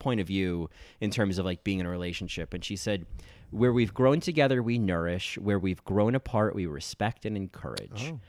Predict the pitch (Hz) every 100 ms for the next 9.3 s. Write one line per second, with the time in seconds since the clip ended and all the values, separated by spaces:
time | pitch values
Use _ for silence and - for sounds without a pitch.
0 | - - 107 104 92 - 101 117 139 165
1 | 143 85 67 53 - - 196 254 - -
2 | 220 208 208 208 202 220 - _ - 220
3 | 233 233 214 202 208 208 185 107 104 -
4 | 147 160 - - - 196 117 113 107 -
5 | 165 196 208 185 - 175 151 143 147 139
6 | 143 143 139 131 117 127 123 139 131 131
7 | 107 98 104 104 110 - 156 156 160 -
8 | 131 120 - - 147 151 151 135 135 123
9 | 117 110 90